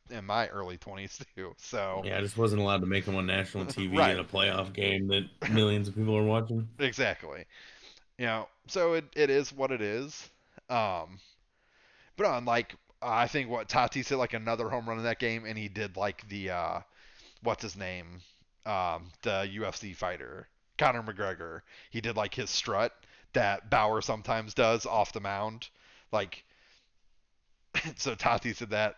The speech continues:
Speaker 1: when he was walking back to the dugout after the second home run that he hit. I think that
Speaker 2: Right.
Speaker 1: shit's hilarious, man. Like,
Speaker 2: And you know it's, you know it's even better because you know he was like, "If I hit a home run off this dude today, I'm gonna do these things." It wasn't just like,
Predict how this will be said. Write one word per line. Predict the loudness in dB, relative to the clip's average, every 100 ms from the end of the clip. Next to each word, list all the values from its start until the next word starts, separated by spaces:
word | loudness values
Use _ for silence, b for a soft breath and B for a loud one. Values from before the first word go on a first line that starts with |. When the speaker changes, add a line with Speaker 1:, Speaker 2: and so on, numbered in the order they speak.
| -12
Speaker 1:
when | -10 -8
he |
was | -6
walking | -2 -2 -2
back | -6
to | -4
the | -4
dugout | -2 -2 -2
after | -4 -8
the | -10
second | -6 -6 -6
home | -10 -10
run | -12
that | -14
he | -14
hit. | -14 -14 -18 B B B B
I | 6 6
think | 6
that | 2
Speaker 2:
Right. | 4
Speaker 1:
shit's | 2 0
hilarious, | -2 0 0 -2 -6 -10 -8
man. | -8 -4
Like, | -6 -6 -16 b
Speaker 2:
And | 4 6
you | 8
know | 8 8
it's, | 6 -4 -4
you | 2
know | 6 6
it's | 8
even | 6 6
better | 6 6 4
because | 2 0 0
you |
know | 2 4
he | 6
was | 4 2
like, | 2 0 -4 B B _ -12
"If | 0
I | 4 6
hit | 6
a | 6
home | 6 6
run | 6 6
off | 4 2
this | -2 0
dude | 0 0
today, | 2 2
I'm | 2
gonna | 0 -2
do | -2 -2
these | -2 -4
things." | -4 -2 -2 -4 -6
It | -4
wasn't | -4 -2 -2
just | -4 -4
like, | 0 0